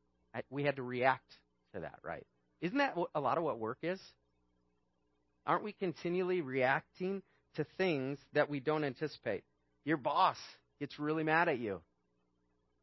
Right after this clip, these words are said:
Your employee screws up and it affects you. Your coworker leans into you.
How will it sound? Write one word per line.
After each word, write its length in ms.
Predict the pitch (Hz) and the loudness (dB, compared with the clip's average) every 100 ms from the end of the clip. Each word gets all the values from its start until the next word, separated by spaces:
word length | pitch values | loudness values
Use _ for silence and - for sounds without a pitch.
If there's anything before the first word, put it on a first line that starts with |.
| _ _ _ - | _ _ _ -4
Your 160 | 160 | 0
employee 420 | 165 - 196 185 139 - | 2 2 2 2 0 -6
screws 300 | 175 170 165 | -6 0 4
up 220 | 165 - | 4 2
and 80 | 151 | -2
it 80 | |
affects 400 | 147 - 165 - - | -2 2 2 0 -10
you. 240 | 107 80 - _ _ _ _ _ _ - | -12 -12 -12 _ _ _ _ _ _ -4
Your 140 | 156 | -4
coworker 560 | - 196 202 175 156 143 | 0 0 4 2 2 -2
leans 400 | 147 170 175 147 | 0 0 0 0
into 360 | 170 175 - | 0 -2 -4
you. 220 | 110 78 | -6 -6